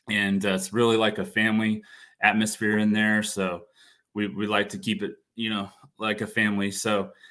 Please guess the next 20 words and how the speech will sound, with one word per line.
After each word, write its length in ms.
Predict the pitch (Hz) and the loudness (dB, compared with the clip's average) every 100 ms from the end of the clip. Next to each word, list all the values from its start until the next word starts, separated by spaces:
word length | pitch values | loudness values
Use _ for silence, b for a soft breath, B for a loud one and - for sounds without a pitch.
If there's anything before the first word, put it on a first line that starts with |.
| b - | b -2
um, 520 | 104 107 101 95 95 | 2 4 4 2 0
that's 360 | 107 127 139 143 | 4 6 6 6
it, 180 | 156 131 | 4 6
guys. 480 | 139 135 135 131 - | 6 6 6 2 -2
I 60 | |
hope 200 | 113 120 | 0 0
you 60 | 120 | 4
guys 220 | 123 120 | 4 4
have 160 | 127 110 | 2 0
a 60 | |
great 420 | 101 117 123 120 110 | 2 6 6 6 6
day, 520 | 120 123 123 127 131 110 | 8 8 6 2 -2 -2
and 260 | 107 101 | 0 0
we're 120 | 104 | -2
gonna 240 | 107 101 98 | 0 0 -2
keep 340 | - 123 123 | -2 -2 0
crushing 420 | - 117 - 113 | 2 2 2 2
Major 260 | 110 113 117 | 2 2 0
League 180 | 113 101 | -2 0
Baseball. 680 | 113 117 - 117 127 131 | 0 0 -2 0 2 0